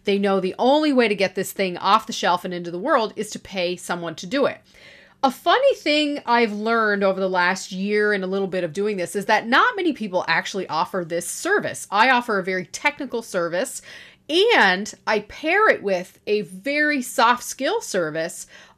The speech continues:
of being able to look at your material and understand the learning that needs to happen from that material. So I don't just have the technical skills, I also have the instructional design, curriculum development skills,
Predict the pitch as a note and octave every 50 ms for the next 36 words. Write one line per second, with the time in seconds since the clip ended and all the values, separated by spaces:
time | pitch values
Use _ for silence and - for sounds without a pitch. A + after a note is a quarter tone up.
0 | - C#4 E4 F#4+ F#4 D#4+ C4+ G3 F#3 F3+ - A#3+ C4 C#4 C#4+ C#4 B3+ A3+ A3+ G#3
1 | A3 G#3+ - A#3 G#3 F3+ F#3 G3+ B3+ E4 E4 - F#3+ F#3+ A#3 A#3 G#3+ G3 G3 -
2 | - - C#4 C4 A#3+ G3 F#3 F3+ F3+ F#3 F3+ - - A#3 A#3 A#3 G3+ - - -
3 | - A#3+ B3 A#3 G#3 F#3+ F#3+ F#3 F3 - - G#3 G3 F#3 F#3+ F#3 F#3+ A3 A#3+ C#4+
4 | E4+ F#4 F4+ C#4 A3+ G3+ F#3+ F3+ F3 F#3 F3+ F#3 F3 - G3 G#3 G#3+ G3+ - -
5 | G#3+ F3 G#3 B3 C#4+ C#4+ - G3+ F#3 D#3+ - F#3+ F#3 F#3+ F3+ D#3 - - F3 -
6 | - D#4+ C#4 F3+ C3+ - - - - - - - - - C4+ B3 B3 A#3+ A#3 G#3+
7 | G3 - _ _ - C#4 C#4+ F4+ G#4 - F#4 D4 - C4+ A3+ F#3+ - F3+ - -
8 | - E4+ F4+ - D4 - F#3 D#3 - - - C#3+ C3 C#3+ E3 - - - F#3+ -
9 | - G3+ A3+ B3+ B3 - C#4 A3+ G#3+ G3 F#3 E3+ E3 F3 F3 E3+ - - F3+ E3
10 | - - F3 E3+ E3+ E3 F3 F3 D#3 E3+ D#3+ D#3 D#3+ D3+ - F3+ E3+ - - E3
11 | E3 D#3+ E3 D#3 F3+ - - E3+ E3+ D#3+ D#3+ D#3+ - - D#3 - - - - -